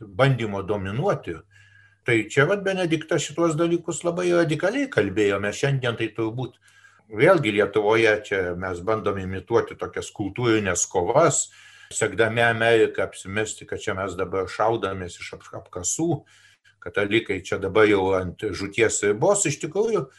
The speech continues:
tai nėra, nėra rimtas dalykas. Tai kaip tik Benedikto pastabos ir kalbėjimas apie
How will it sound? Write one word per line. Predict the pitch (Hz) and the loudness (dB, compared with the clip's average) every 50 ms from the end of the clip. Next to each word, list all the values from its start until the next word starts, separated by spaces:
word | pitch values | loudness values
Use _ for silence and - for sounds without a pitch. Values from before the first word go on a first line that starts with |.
| _ _ _ _ _ _ - | _ _ _ _ _ _ -6
tai | - 165 160 165 | -4 -2 -2 0
nėra, | 175 185 190 208 220 220 208 202 196 190 | 0 2 2 4 6 6 6 4 4 2
nėra | 190 190 196 208 214 214 208 208 | -2 -2 -2 0 0 0 0 0
rimtas | 208 202 196 - 196 180 175 208 | -2 -2 -2 -2 -2 -2 0 -2
dalykas. | 214 220 226 180 143 - - 95 - - - | -2 -2 -2 -6 -6 -4 -4 -4 -4 -6 -6
Tai | - 110 110 113 110 110 107 - _ | -4 -2 0 0 -2 -4 -6 -10 _
kaip | - 139 135 135 | -6 -6 -6 -6
tik | - 147 147 _ _ _ 107 127 127 123 | -6 -14 -14 _ _ _ -10 -10 -10 -4
Benedikto | 117 135 131 131 131 135 139 170 170 - - 143 135 127 - - _ _ _ _ _ _ _ _ _ _ _ - | -2 0 0 0 0 -2 -4 -6 -8 -6 -2 0 0 0 0 -4 _ _ _ _ _ _ _ _ _ _ _ 2
pastabos | 127 147 156 143 - - 143 143 135 127 113 - | 2 2 2 2 0 -2 -2 -2 -2 -4 -4 -4
ir | 127 120 | -4 -4
kalbėjimas | - 127 123 120 117 120 147 151 147 143 135 127 120 - - | -2 -2 -4 -2 2 4 6 6 6 4 4 0 -2 -2 -2
apie | 123 120 - - 120 120 | -4 -4 -4 -4 0 0